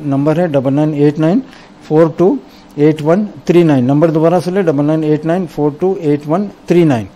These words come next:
नाज़रीन, एक और फर्स्ट मैरिज लड़की का रिश्ता है, जिनकी उम्र तैंतीस साल है, थर्टी थ्री है, पाँच तीन खद है,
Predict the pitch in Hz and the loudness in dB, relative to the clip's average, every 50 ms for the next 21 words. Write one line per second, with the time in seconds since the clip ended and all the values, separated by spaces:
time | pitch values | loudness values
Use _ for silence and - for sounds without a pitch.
0 | - - - - - - - - - 175 180 175 190 196 196 190 151 180 180 190 | -20 -20 -20 -20 -20 -20 -16 -4 -2 0 0 2 0 0 0 0 2 2 0 0
1 | - - 180 170 - 175 175 175 180 175 165 170 156 - 180 160 175 180 160 160 | 0 -2 -6 -6 -4 -6 -4 -4 -4 -4 -4 -4 -6 -6 -12 -8 -8 -6 -6 -6
2 | 156 - 196 180 175 156 156 151 147 165 160 156 160 165 147 - - 156 156 151 | -8 -8 -8 -8 -6 -6 -8 -8 -8 -8 -8 -6 -6 -8 -8 -8 -10 -10 -8 -6
3 | 165 196 190 - 190 170 160 156 135 - - 135 131 - 156 - 175 165 175 175 | -8 -8 -8 -6 -6 -4 -4 -6 -6 -6 -8 -8 -6 -6 -6 -4 0 0 2 2
4 | 185 190 - - 143 147 151 - - - - - - - - - - - - - | 2 0 0 -2 -2 -2 -2 -4 -8 -14 -16 -20 -20 -20 -20 -20 -20 -20 -20 -4
5 | - 175 185 190 165 - 180 180 170 180 185 202 | -2 0 0 0 -2 0 0 0 2 2 0 0